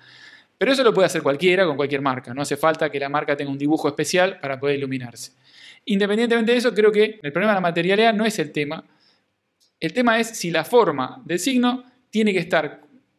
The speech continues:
tiene que estar comunicando un mensaje. Y vos me, en lo que no coincidimos y no nos pudimos poner de acuerdo es en esto, que vos decís que si el, el símbolo no comunica nada, está mal.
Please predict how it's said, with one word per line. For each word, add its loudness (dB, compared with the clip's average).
tiene 0
que 0
estar -2
comunicando 2
un -4
mensaje. -8
Y -2
vos 4
me, -2
en -2
lo 2
que 0
no 4
coincidimos 2
y 0
no 2
nos 0
pudimos -2
poner 0
de 2
acuerdo 2
es -4
en -2
esto, -4
que -6
vos 2
decís -2
que -4
si -6
el, -2
el -4
símbolo 0
no 0
comunica 2
nada, 2
está -6
mal. -8